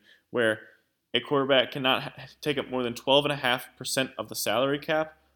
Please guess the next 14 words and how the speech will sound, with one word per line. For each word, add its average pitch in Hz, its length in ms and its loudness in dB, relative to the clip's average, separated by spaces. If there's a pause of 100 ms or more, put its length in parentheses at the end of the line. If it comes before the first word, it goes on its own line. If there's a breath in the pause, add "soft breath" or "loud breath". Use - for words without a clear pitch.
or 127 160 4
a 120 40 2
team 127 220 -4
will 117 80 -2
not 113 300 2
win 113 120 -4
the 107 80 -8
Super 107 220 -8
Bowl. 95 300 -8 (1600 soft breath)
My 135 100 4
biggest 180 280 2
concern 160 340 0
for 165 120 -2
them 156 240 2